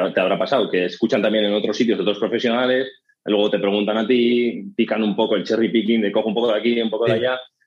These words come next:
Speaker 1: pero bueno, mm, es normal, también te digo que en las aplicaciones a veces, eh, hay fallos, ¿vale?
Speaker 2: Sí.
Speaker 1: Y están mal metidas las etiquetas. Eh,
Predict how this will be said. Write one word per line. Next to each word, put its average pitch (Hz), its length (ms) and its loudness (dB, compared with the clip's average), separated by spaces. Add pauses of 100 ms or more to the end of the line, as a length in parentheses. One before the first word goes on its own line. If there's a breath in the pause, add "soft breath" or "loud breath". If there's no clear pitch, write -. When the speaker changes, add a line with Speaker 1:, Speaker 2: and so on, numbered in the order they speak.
(100)
Speaker 1:
pero 92 160 2
bueno, 92 400 -2
mm, 101 840 0 (160)
es 127 120 0
normal, 151 320 2
también 107 240 2
te 120 40 2
digo 123 100 2
que 113 60 -2
en 101 60 0
las 101 80 -4
aplicaciones 98 480 -2
a 107 60 0
veces, 110 420 0 (200)
eh, 82 160 -4
hay 87 120 0
fallos, - 600 -2 (240)
¿vale? - 320 -2
Speaker 2:
Sí. - 60 -6 (300)
Speaker 1:
Y 98 60 0
están 95 280 0
mal 92 160 0
metidas 95 300 2
las 98 140 -2
etiquetas. 127 680 -2 (440 soft breath)
Eh, 85 460 -2